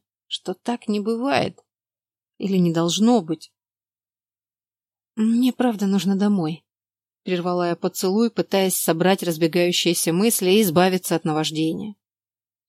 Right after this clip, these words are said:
«Я отвезу», отозвался Антон, но руки его продолжали крепко удерживать меня. Осмотрел он так, что я почувствовала ростки настоящего возбуждения и испугалась собственной реакции.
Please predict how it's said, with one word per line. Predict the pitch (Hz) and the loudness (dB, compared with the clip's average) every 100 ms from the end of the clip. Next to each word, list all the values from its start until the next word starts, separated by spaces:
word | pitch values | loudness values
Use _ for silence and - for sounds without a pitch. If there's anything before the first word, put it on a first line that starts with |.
| _ _ - | _ _ 0
«Я | 190 196 | 4 4
отвезу», | 190 208 190 165 147 _ _ _ _ - | 2 -2 -2 -4 -6 _ _ _ _ -8
отозвался | 170 165 151 156 - 170 | -4 -2 -2 -2 -4 -4
Антон, | 175 254 262 226 | -4 -4 -4 -2
но | 220 | -2
руки | 269 - 240 | -2 0 0
его | 240 | 0
продолжали | 233 214 196 196 214 202 | 0 -2 -2 -2 0 -2
крепко | 196 196 - 190 | -2 -4 -2 -4
удерживать | 180 190 190 175 165 | 0 0 0 -2 -2
меня. | 170 156 156 - _ _ _ - | -4 -4 -8 -12 _ _ _ -12
Осмотрел | 233 - 226 226 269 247 | -8 0 0 2 2 2
он | 214 | 2
так, | 233 226 | 0 -2
что | - | -4
я | 180 190 | -2 0
почувствовала | 190 - 240 - 208 202 190 190 _ - | -2 -2 -6 -6 -4 -2 -2 -6 _ -8
ростки | 190 202 - - 277 | -4 -4 -6 -6 -4
настоящего | 185 - 165 170 180 - 160 | -4 -4 -4 -4 -6 -6 -4
возбуждения | 156 160 151 156 170 202 170 - _ _ _ - | -4 -6 -6 -4 -2 -2 -4 -10 _ _ _ -6
и | 208 262 | 0 0
испугалась | 277 - 202 160 175 175 - | 0 -6 -6 -4 -4 -6 -4
собственной | 156 147 - 170 160 | -4 -4 -8 -8 -6
реакции. | 156 160 - - - 185 175 | -6 -8 -12 -18 -18 -18 -20